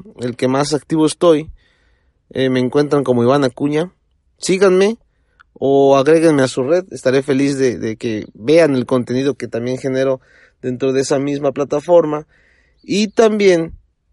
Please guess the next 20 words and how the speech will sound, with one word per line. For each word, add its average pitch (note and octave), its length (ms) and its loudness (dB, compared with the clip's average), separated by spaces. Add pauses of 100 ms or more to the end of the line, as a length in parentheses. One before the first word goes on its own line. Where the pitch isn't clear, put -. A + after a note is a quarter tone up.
(420)
síganos D#3+ 520 0
en B2+ 160 -4
nuestras A#2+ 320 -4
plataformas B2+ 560 -4
de F3 80 -4
podcast E3 600 -4 (1120)
para E3+ 280 2
que F3 420 0 (120)
tengan D3+ 320 -2
las C3 180 -2
actualizaciones B2+ 1080 0 (540)
semana D3 460 0
con E3 160 0
semana E3 440 0
de C#3 80 2
los B2 160 -2
episodios C3 520 0
que - 120 -4
vamos A#2+ 340 0
grabando. A#2 600 0